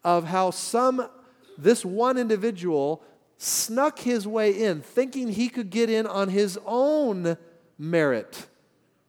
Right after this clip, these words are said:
This is a picture, I would call this the, the grace of our salvation.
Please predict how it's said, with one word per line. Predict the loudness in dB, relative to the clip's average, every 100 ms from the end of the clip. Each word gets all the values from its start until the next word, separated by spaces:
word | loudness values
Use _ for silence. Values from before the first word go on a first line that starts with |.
| _ _ _ _
This | -10
is | -4 -4
a |
picture, | -2 -2 -2 -2 -2
I | 0 0
would | 0
call | 0 0
this | 0 -2 -4
the, | -2 -2 -2 -10 _
the | -4
grace | -4 -6 -8 0 2 2 0 -8
of | -4 -2 0
our | 0 -2
salvation. | -4 -4 -4 -8 -10 -16